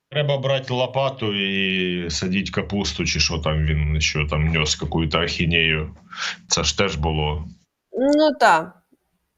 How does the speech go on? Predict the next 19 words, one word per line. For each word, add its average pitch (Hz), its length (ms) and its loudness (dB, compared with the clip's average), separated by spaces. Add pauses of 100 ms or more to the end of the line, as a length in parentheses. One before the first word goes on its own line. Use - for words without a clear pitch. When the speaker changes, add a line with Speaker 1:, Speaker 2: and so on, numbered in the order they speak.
(640)
Speaker 2:
Значить, 208 840 0 (840)
вручили 247 680 4
йому 233 220 4
підо-, 233 420 2
ну, 226 200 4
не 180 140 2
вручили, 175 500 -6
оголосили 226 680 4
йому 87 340 -8
підозру. 202 680 2 (2250)
Але 214 300 4
фішка 240 400 0
в 220 140 -16
тому, 262 440 4
що, 196 260 0 (540)
е, 185 640 2
разом 208 440 2
з - 140 -4
тим, 285 420 2